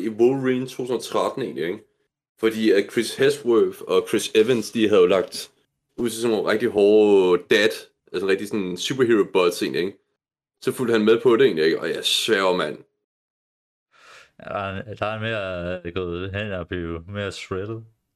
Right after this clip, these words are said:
Speaker 1: Ja,
Speaker 2: Yes.
Speaker 1: og t-, og i Logan, der synes jeg, han er mest shredded der, synes jeg.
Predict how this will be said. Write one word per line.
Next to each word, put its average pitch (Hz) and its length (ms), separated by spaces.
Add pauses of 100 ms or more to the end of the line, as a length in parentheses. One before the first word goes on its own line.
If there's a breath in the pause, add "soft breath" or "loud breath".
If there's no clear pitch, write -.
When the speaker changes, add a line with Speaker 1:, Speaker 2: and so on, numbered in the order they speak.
(300)
Speaker 1:
Ja, 92 260
Speaker 2:
Yes. - 260
Speaker 1:
og 104 80
t-, - 280
og 92 100
i 104 100 (200)
Logan, 120 360
der 117 80
synes 113 160
jeg, 98 80
han 87 100
er 76 200
mest 113 260
shredded 85 340
der, 85 180
synes 85 220
jeg. 82 200